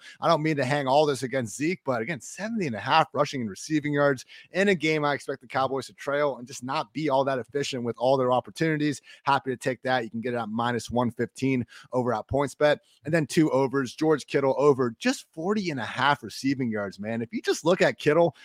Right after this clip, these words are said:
throughout his career, like, this is such a line that's only looking at the last three weeks instead of the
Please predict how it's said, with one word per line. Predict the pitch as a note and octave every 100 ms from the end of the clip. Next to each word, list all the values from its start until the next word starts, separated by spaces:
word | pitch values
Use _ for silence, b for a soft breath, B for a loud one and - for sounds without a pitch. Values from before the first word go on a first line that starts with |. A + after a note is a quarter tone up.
| B
throughout | - D3 D#3
his | D3+
career, | - C#3+ C3 D3
like, | C#3 B2+ B B
this | - D3+
is | B3
such | - G3 G3 D#3
a |
line | D3 B2 A#2 B2+
that's | C3+ A#2+ -
only | A#2+ C3+
looking | B2 A#2 B2+ B2+
at | B2
the | -
last | A2 A#2+ A#2 -
three | A#2+
weeks | B2 G#2+ A2+ A2+
instead | G#2+ - B2 A#2+
of | A#2
the | G2+